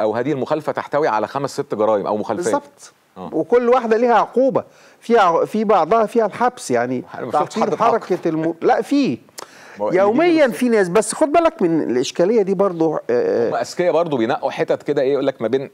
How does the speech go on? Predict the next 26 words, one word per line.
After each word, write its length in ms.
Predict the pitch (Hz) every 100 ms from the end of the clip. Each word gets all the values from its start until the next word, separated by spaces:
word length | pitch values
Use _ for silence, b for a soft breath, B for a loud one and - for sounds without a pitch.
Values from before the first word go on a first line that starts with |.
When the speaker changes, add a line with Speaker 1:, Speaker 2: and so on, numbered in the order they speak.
| -
Speaker 1:
لجنة 320 | 117 135 123
Speaker 2:
وش-، 40 |
Speaker 1:
ولجنة 220 | 107 117 151
ما 100 | 104
Speaker 2:
ومن 140 | 104
Speaker 1:
بين 100 | 156
Speaker 2:
الناحية 340 | 185 247 240
المجتمعية 760 | 208 160 - 156 131 127 170 156
برضو 300 | 151 143 156
ناس 180 | 180 -
في 140 | 147
فرح 340 | - 170 156
وبتاع، 320 | 151 139 180 160
وتلاقي 340 | 147 180 170
نفسك 360 | 170 165 165 151 B B B -
Speaker 1:
عقبال 220 | 151 -
Speaker 2:
هتوقف 140 | 143
Speaker 1:
ولادك. 200 | 185 180
Speaker 2:
وتوقف 340 | 185 220 156 175
Speaker 1:
الكلمة 180 | 175 147
Speaker 2:
الفرح 180 | 208
Speaker 1:
بقى 200 | 214 123
أصلًا 180 | 98 190
عقبال 160 | 208 196
Speaker 2:
كله. 80 | 190
Speaker 1:
ولادك. 320 | 143 139 -